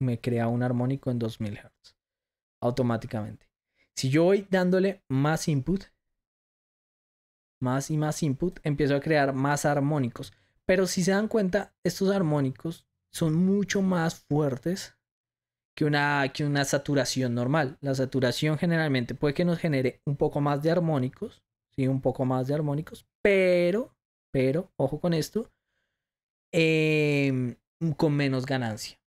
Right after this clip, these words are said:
Miren que aquí tenemos mucha ganancia. ¿Por qué tiene tanta ganancia? Porque estamos haciendo un clip, es decir, la estamos subiendo a la señal. Ahora, si yo, eh, aumento el second,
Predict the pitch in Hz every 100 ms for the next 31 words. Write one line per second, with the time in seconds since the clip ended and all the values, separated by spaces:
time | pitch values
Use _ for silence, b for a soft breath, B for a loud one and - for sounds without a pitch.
0 | - 135 160 180 165 139 143 143 139 -
1 | 151 147 156 156 156 135 151 151 170 196
2 | 202 208 226 214 233 226 214 143 135 127
3 | 135 180 220 _ _ - - 123 - 135
4 | 139 135 143 139 135 143 139 170 156 -
5 | - - 165 175 175 151 131 127 123 120
6 | 117 104 - _ _ _ _ _ _ _
7 | _ _ - 139 131 101 _ _ _ _
8 | _ _ - - 156 160 165 - 190 185
9 | 180 170 - 156 151 143 180 - 190 -
10 | 151